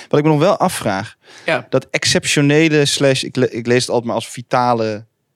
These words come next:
Speaker 1: hè, vitale functie, eh, vitale functies moet het om gaan. Dat is toch ook een beetje afhankelijk van de markt, van de arbeidsmarkt.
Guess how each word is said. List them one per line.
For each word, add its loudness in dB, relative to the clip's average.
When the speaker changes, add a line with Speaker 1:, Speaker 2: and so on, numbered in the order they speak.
Speaker 1:
hè, -8
vitale 0
functie, -6
eh, 4
vitale 0
functies -10
moet -6
het -10
om -8
gaan. -10
Dat -2
is -4
toch -8
ook 0
een -2
beetje 0
afhankelijk -4
van -2
de -4
markt, -2
van -8
de -8
arbeidsmarkt. -6